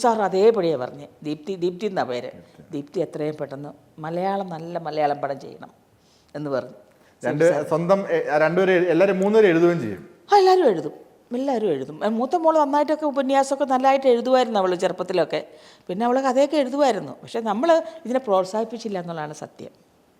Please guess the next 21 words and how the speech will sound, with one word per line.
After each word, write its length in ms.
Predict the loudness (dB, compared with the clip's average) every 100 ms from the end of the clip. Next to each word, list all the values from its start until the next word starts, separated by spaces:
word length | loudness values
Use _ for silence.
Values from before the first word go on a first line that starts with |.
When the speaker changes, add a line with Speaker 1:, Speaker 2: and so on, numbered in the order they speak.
| _ _ _ _ _
Speaker 1:
നമ്മളാരും 400 | -6 -2 0 -2 -4
കലേനെ 340 | -4 -4 -6 -8
പോ-, 140 | -10 -10
പ്രോത്സാഹിപ്പിച്ചിട്ടില്ല. 840 | -10 -8 -6 -8 -8 -16 -16 -16 -16 _ _ _ _ _ _ -4
അവര് 220 | -4 -2 -4 -4 -4
പഠിക്കട്ടെ, 500 | -4 -4 -6 -6 -6 -8 -12 -20 _ _ _
പഠിച്ച് 340 | -6 -6 -4 -6 -4
ഒരു, 100 | -8 -2
പിന്നെ, 200 | -2 0 -2
പിന്നെ 180 | -2 -2 -2
അവരുടെ 220 | -2 -4
വിദ്യാഭ്യാസത്തിനൊത്ത് 880 | -4 -4 -4 -6 -10 -12 -12 -8 -8 -10 -20 _
നല്ല 140 | -10 -10 -6
ജോലി 240 | -6 -6 -6
കിട്ടണം, 240 | -8 -6 -6
അവർ 80 | -6
സെറ്റാവണം. 560 | -14 -6 -6 -6 -12 -18 _ _ _ _ _
കല 180 | 0 2 2 0 -8 -4
ഒരു 100 | -4 0
പരിധി 300 | 0 0 -4 -2
വരെ 200 | -2